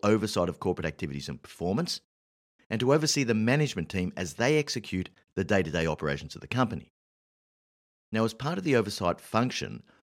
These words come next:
the board will typically provide direction on the big-ticket items of risk, strategy, and corporate governance. Every country has different rules for the composition and structure of boards, but the principles are generally the same.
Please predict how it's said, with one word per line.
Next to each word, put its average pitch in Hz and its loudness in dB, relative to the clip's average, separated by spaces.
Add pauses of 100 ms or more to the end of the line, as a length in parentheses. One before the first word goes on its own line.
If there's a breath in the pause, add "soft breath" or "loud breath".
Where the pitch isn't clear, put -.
(100)
the 110 0
board 143 0
will 147 -2
typically 143 -6
provide 113 2
direction 95 -2
on 92 -2
the 90 0
big-ticket 85 -4
items 95 2 (100)
of 78 -10
risk, 120 0 (560)
strategy, 117 0 (320)
and 139 -2
corporate - -4
governance. - -6 (920)
Every 82 -2
country 139 -2
has 135 0
different - -4
rules 95 -2
for 73 -10
the 76 -8
composition - -10
and 71 -10
structure - 2
of 92 -4
boards, 117 4
but - 2 (360 soft breath)
the 135 0
principles 165 -2
are 156 2
generally 95 2
the 69 -8
same. 95 -2